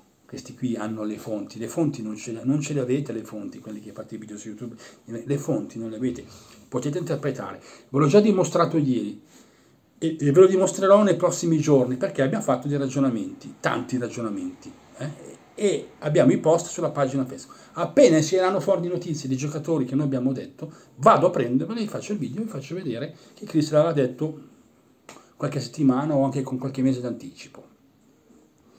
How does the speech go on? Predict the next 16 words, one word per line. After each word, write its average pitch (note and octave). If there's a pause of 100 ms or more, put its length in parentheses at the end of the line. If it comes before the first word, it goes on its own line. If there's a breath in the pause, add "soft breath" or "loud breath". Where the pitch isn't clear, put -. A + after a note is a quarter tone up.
(960 soft breath)
Basta, C3+
basta C3+
ragionare C#3+
un D3
po', B2+
andare B2
a -
vedere B2+
qualche C3
sito B2+
giusto, C3+
e -
fare A2+
due, G2
due B2
discorsi -